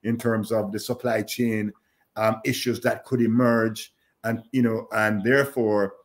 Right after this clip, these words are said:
uh, while inflation seems to be trending down, you know, when, if you were to do a cumulative kind of look at inflation over the last three years,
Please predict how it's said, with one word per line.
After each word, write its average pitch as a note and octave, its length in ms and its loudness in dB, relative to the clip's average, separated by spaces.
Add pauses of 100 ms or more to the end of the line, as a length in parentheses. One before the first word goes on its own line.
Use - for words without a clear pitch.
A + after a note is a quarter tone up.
(1080)
uh, A#2 320 2
while C#3+ 380 4
inflation D3 720 0
seems B2+ 360 -2
to B2+ 60 -10
be A#2 120 -2
trending A#2 560 0
down, A#2 440 2 (440)
you A#2+ 120 2
know, B2 160 4
when, C3+ 280 4
if D3 340 0
you D3+ 120 2
were C3 120 6
to C3+ 160 -4
do C3 200 4
a A#2 220 2 (360)
cumulative C3 800 2
kind B2 280 2
of A2+ 180 -2
look A#2+ 240 0
at A#2 160 -2
inflation A2 640 -4
over A2+ 200 -6
the A2+ 80 -2
last G#2+ 540 -6
three D3 180 0
years, B2+ 520 4